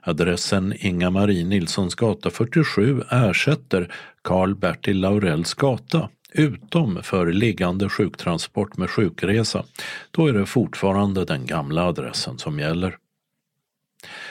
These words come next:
Malmö stadsbibliotek har efter ett långt uppehåll fått ett nytt café efter Kok och bok.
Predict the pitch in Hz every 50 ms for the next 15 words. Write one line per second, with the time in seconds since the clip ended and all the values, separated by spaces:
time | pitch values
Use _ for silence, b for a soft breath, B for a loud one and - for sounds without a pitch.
0 | B B _ 123 123 127 131 131 123 - - 165 147 123 - - - - 85 76
1 | - - 165 - - - 156 - 165 85 - - 98 98 101 104 107 98 87 -
2 | - - 87 82 - - 85 87 113 135 151 151 - - 151 139 127 127 - 113
3 | 101 113 113 113 113 107 - - 107 - 117 110 - - 87 85 82 - - -
4 | - 120 117 - - 165 160 143 107 - 78 80 - - - 104 - - - -
5 | 87 78 - _ - 92 82 - 139 139 107 - - _ -